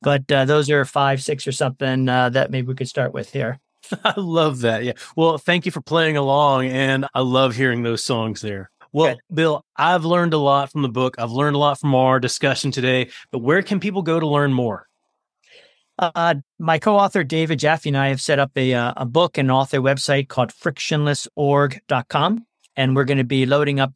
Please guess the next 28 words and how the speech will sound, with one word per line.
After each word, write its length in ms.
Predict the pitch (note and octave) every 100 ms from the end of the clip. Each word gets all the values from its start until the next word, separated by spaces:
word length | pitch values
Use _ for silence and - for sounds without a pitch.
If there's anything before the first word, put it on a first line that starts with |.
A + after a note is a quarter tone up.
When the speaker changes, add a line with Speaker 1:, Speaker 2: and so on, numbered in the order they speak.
| -
Speaker 1:
uh, 240 | B2+ B2
different 380 | A#2 A#2 C3 A2+
podcasts, 520 | E3+ G3 G3+ F3+ -
different 320 | C3+ - A#2+
interviews, 580 | F3+ D#3 D3+ D3+ D3 C3+ -
new 240 | D3 G#3
stories, 560 | G#3 D#3+ C#3+ D#3 A3+ - _ _ _ _ -
uh, 260 | C3+ C3+ C3+
that 160 | C3
didn't 200 | B2 D#3+
make 180 | D#3 D3
it 40 |
into 100 | D3
the 60 | C3+
book. 220 | D#3 E3+
And 140 | D3 C#3
we 100 | C#3
wrote 240 | D3+ F3
the 80 | G3
book 240 | E3 D#3
back, 280 | D3+ D3+ C#3 -
uh, 160 | C3+
last 340 | C3 C#3+ C3+ -
year, 280 | E3+ F3+ E3
came 320 | - D3 C#3
out 280 | C#3 C3+ -
in 180 | A#2+ A#2
June. 420 | D#3+ G3 A3